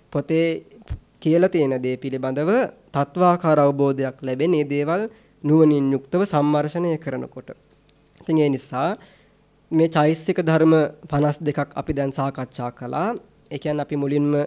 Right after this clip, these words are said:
මේ චෛතසික ධර්මයන් ඉගෙන ගත්තේ මතක් කරගන්න. ඒ කියන්නේ අපි රාශි තුනක් ඉගෙන ගත්තා. මුලින්ම අන්‍ය සමාන රාශිය, අකුසල රාශිය සහ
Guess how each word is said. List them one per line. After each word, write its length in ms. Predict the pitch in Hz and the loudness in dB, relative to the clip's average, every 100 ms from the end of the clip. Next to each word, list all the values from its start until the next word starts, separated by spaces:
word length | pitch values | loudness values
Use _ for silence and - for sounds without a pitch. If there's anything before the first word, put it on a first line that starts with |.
| - - | -6 -8
මේ 100 | 147 139 | -8 -4
චෛතසික 340 | 135 135 143 139 | -6 -6 -6 -4
ධර්මයන් 360 | 139 139 135 131 | -2 -2 -2 -2
ඉගෙන 180 | 139 135 | -4 -4
ගත්තේ 600 | 131 - _ - 160 214 277 _ _ _ _ _ _ _ _ _ _ _ _ _ | -6 -8 _ -8 -4 -2 -4 _ _ _ _ _ _ _ _ _ _ _ _ _
මතක් 260 | 143 127 131 - | -10 -8 -12 -10
කරගන්න. 440 | 131 123 120 127 202 285 - | -8 -6 -6 -2 -2 -2 -8
ඒ 40 | 135 | -6
කියන්නේ 480 | 151 139 139 139 135 _ _ _ | -4 -4 -4 -6 -8 _ _ _
අපි 160 | 147 - 143 | -12 -6 0
රාශි 280 | 139 147 170 | 0 0 -4
තුනක් 280 | 156 156 156 143 | 0 0 -2 -4
ඉගෙන 200 | 135 127 | -4 -4
ගත්තා. 440 | 123 - - 135 175 - _ _ _ _ _ _ - | -6 -12 -10 -6 -6 -8 _ _ _ _ _ _ -8
මුලින්ම 340 | 135 135 139 156 196 233 _ - | -2 -2 0 -2 -4 -8 _ -4
අන්‍ය 220 | 143 139 | 0 0
සමාන 420 | 143 135 135 131 135 135 | 0 0 0 0 0 0
රාශිය, 420 | 135 139 165 180 208 - | -2 -2 -4 -4 -4 -8
අකුසල 340 | 160 160 151 139 135 | -8 -8 -4 -4 -2
රාශිය 380 | 127 127 143 135 | -2 -2 -6 -8
සහ 220 | - 139 | -8 -6